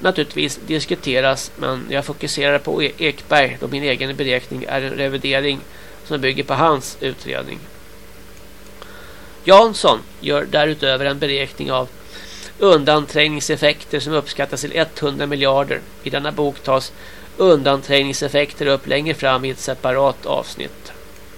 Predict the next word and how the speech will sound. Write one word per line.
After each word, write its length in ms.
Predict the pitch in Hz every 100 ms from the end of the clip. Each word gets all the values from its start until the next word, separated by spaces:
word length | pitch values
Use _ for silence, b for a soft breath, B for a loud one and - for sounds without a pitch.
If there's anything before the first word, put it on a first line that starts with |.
| - - - - - - - - - - - - - - - B B B B B B B B B B - -
Politikernas 760 | 151 165 175 185 185 175 160